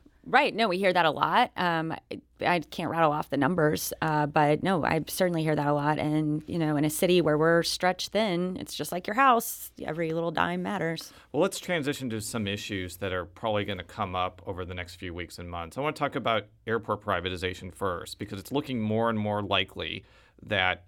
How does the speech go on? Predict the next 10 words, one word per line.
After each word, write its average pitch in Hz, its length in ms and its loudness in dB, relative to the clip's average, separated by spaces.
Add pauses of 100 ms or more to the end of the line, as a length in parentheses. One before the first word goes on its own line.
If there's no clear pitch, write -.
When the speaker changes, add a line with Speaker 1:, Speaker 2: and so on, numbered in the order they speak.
Speaker 2:
if - 460 -4
the 98 240 0 (320)
Board 110 220 2
of 117 80 0
Estimate 113 380 -2
and 104 120 -4
Apportionment 98 600 -4 (120)
approves 104 560 -6
some 110 300 -2
bid 101 420 0